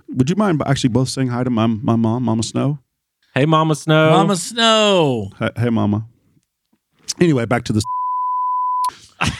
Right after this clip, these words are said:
Speaker 2: <laughs> So the, the bush push,
Speaker 1: Yes.
Speaker 2: you actually push people into
Speaker 1: It
Speaker 2: a bush.
Speaker 1: launch.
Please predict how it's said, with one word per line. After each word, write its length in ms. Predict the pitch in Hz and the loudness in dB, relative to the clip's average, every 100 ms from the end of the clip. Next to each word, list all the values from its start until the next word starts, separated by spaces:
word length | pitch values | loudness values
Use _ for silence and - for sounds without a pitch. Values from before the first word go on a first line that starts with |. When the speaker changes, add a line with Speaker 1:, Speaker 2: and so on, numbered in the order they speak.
| - - - - | -14 -16 -10 0
Speaker 2:
<laughs> 760 | 147 160 - 403 - 185 131 - _ - | 2 2 0 -8 -4 -4 -4 -6 _ -12
So 340 | - 143 143 - _ - | -4 -2 -2 -8 _ -18
the, 220 | 113 131 127 _ _ _ _ | -2 -2 -2 _ _ _ _
the 180 | 113 110 | -4 -2
bush 300 | 95 127 - | 0 -2 -2
push, 400 | 120 101 90 - | -2 -2 -4 -4
Speaker 1:
Yes. 220 | 120 101 104 | 0 0 0
Speaker 2:
you 100 | 113 | 0
actually 280 | 120 120 | 0 -2
push 280 | 104 117 110 | -2 -2 -2
people 320 | 123 113 110 | -4 -2 -4
into 340 | 95 104 131 104 | -2 0 0 0
Speaker 1:
It 60 | |
Speaker 2:
a 40 | 98 | 0
bush. 220 | 101 92 | 0 2
Speaker 1:
launch. 540 | 127 135 87 - - | 2 2 -2 -8 -14